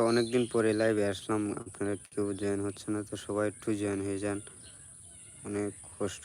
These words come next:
করে প্রতিনিয়ত আমরা কন্টেন্টগুলো তৈরি করি, আপনাদের মাঝে প্রতিনিয়ত আমরা অনেক কষ্ট করে কন্টেন্টগুলো তৈরি করি, তো সবাই একটু সাপোর্ট করবেন বেশি বেশি। আপনাদের সাপোর্টের আশায় কিন্তু আমরা প্রতিনিয়ত অনেক কষ্ট করি, সবসময় আমাদের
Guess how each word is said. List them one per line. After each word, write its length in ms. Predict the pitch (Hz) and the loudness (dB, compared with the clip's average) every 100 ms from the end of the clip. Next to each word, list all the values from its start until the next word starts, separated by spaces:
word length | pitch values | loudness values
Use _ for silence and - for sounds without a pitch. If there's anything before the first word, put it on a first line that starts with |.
| 101 | -6
করে 200 | 101 104 104 - | -4 -4 -6 -6
প্রতিনিয়ত 600 | 98 - 98 95 92 - 92 95 | -8 -6 -4 -4 -6 -8 -8 -6
আমরা 200 | 98 95 95 - | -6 -6 -8 -8
কন্টেন্টগুলো 540 | 95 92 101 101 104 101 - | -8 -6 -4 -2 -2 -4 -4
তৈরি 220 | 95 95 95 | -4 -4 -2
করি, 200 | 98 98 - - - - - - 113 | -2 -4 -10 -14 -12 -12 -16 -10 -6
আপনাদের 300 | 104 113 113 117 | 0 2 4 2
মাঝে 180 | 113 107 - | 2 0 -2
প্রতিনিয়ত 440 | 104 107 107 101 104 104 | -2 0 0 0 -2 0
আমরা 140 | 104 104 | -2 -2
অনেক 140 | 101 98 - | -2 -4 -6
কষ্ট 180 | 101 101 | -6 -4
করে 140 | 101 101 - | -4 -4 -4
কন্টেন্টগুলো 460 | 98 101 101 101 - | -6 -4 -4 -6 -4
তৈরি 200 | 98 95 92 | -4 -2 -4
করি, 180 | 92 98 - - - - - - - - - | -6 -8 -12 -20 -20 -20 -20 -20 -20 -20 -14
তো 100 | - 95 95 | -8 -6 -6
সবাই 220 | - 98 101 | -2 -2 0
একটু 120 | 95 95 - | -2 -4 -2
সাপোর্ট 280 | 107 101 - | -2 -2 -4
করবেন 240 | 104 101 101 107 | -4 -2 -2 -2
বেশি 180 | 104 95 | -2 -4
বেশি। 200 | 95 107 107 - - - - - - - | -4 -6 -6 -10 -20 -20 -20 -20 -20 -18
আপনাদের 340 | - 101 98 101 | -8 -4 -2 0
সাপোর্টের 400 | 110 104 101 104 104 | 2 2 0 2 0
আশায় 240 | 98 107 107 | 0 0 0
কিন্তু 160 | 104 104 | 0 0
আমরা 160 | 101 98 - | 0 -2 -2
প্রতিনিয়ত 460 | 104 104 101 98 101 98 | -4 -2 -2 -2 -4 -4
অনেক 160 | 98 - | -4 -4
কষ্ট 200 | 101 - 104 101 | -6 -2 -2 0
করি, 180 | 104 113 - - - - - - | 0 -2 -6 -20 -20 -20 -20 -10
সবসময় 360 | 107 - 110 110 | -8 -4 0 2
আমাদের 200 | 110 110 | 2 2